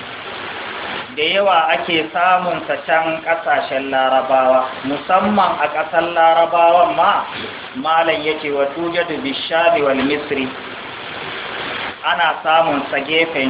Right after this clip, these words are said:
Sham da Masar. Don haka kar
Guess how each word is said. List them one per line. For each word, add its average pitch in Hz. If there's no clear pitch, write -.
Sham 160
da 127
Masar. 131
Don 156
haka 170
kar 175